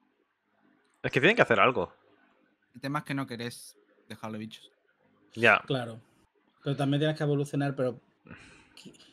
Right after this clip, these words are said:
Speaker 3: también pa-, entonces te lo guardas y dices, "Ya meto el perro con, y doble Evo", que tampoco tiene muchas cartas de evolución en la mano.
Speaker 2: El tiempo juega a favor igual de Osaf. Mientras más estira la partida,
Speaker 3: Ujú.
Speaker 2: mejor para él.
Speaker 3: Sí.
Speaker 1: Sí, porque es más fácil de que pueda jugar el, el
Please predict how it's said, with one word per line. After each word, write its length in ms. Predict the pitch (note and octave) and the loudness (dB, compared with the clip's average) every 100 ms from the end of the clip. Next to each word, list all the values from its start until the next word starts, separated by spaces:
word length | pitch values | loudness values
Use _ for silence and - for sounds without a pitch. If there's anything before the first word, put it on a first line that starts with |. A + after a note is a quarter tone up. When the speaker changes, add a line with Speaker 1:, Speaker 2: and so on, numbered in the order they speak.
| _ - | _ -8
Speaker 3:
también 320 | - D3+ D#3 | 0 2 2
pa-, 260 | D3 C#3+ C#3 | 0 -6 -4
entonces 360 | D#3+ C#3+ D3 F3 | -4 -2 -2 -2
te 80 | F3 | 2
lo 100 | C#3+ | 2
guardas 380 | C#3+ D3 D#3 D3+ | 4 2 2 2
y 60 | |
dices, 380 | C3+ C#3 C#3 B2+ | 0 -4 -4 -4
"Ya 220 | C3+ C#3 | -2 -2
meto 220 | C3+ C3+ C3 | -2 -4 -6
el 100 | B2+ | -6
perro 280 | C#3 C#3 | -6 -6
con, 280 | C3+ C#3 C3+ - | -6 -8 -8 -10
y 100 | C#3 | -8
doble 300 | B2+ A#2 A#2 | -8 -6 -8
Evo", 160 | A2+ | -8
que 100 | A2 | -8
tampoco 340 | C3 B2 C3 F3 | -8 -6 -4 -2
tiene 140 | G#3 | -2
muchas 220 | D#3 D3+ | -2 -4
cartas 240 | C#3 C3+ B2 | -4 -4 -4
de 80 | B2 | -4
evolución 380 | A#2 A2+ B2 | -6 -8 -12
en 80 | A2 | -12
la 80 | G#2+ | -10
mano. 220 | B2+ A#2+ | -8 -4
Speaker 2:
El 160 | C#3 C3 | -4 -2
tiempo 280 | E3+ F3+ A3+ | -4 -2 -2
juega 240 | F3 E3+ | 0 -2
a 20 | |
favor 260 | C#3 C3 C#3 | -2 -6 -8
igual 220 | B2+ D3 | -10 -12
de 60 | C#3 | -12
Osaf. 260 | - G#2 G#2+ _ _ _ _ | -14 -16 -16 _ _ _ _
Mientras 240 | B2 A#2 B2+ | -12 -8 -6
más 140 | D3 | -8
estira 220 | D3+ D#3+ | -6 -4
la 60 | C#3 | -2
partida, 200 | C#3+ D3+ | -2 -4
Speaker 3:
Ujú. 60 | |
Speaker 2:
mejor 200 | C#3+ A#2+ | -4 -12
para 160 | G#2+ G#2 | -14 -12
él. 140 | A2 _ _ _ | -14 _ _ _
Speaker 3:
Sí. 160 | - B2 | -18 -10
Speaker 1:
Sí, 140 | A2+ A2 F#2+ G2 | 0 0 -2 -6
porque 100 | A2+ | -2
es 40 | A#2 | 4
más 120 | A#2+ | 6
fácil 260 | A#2 A#2 A2 | 6 6 4
de 80 | |
que 80 | A2 | 4
pueda 220 | A2 A2+ | 8 6
jugar 260 | A2 G#2+ G#2 | 8 6 6
el, 240 | G2+ F#2+ | 4 0
el 60 | G2 | -8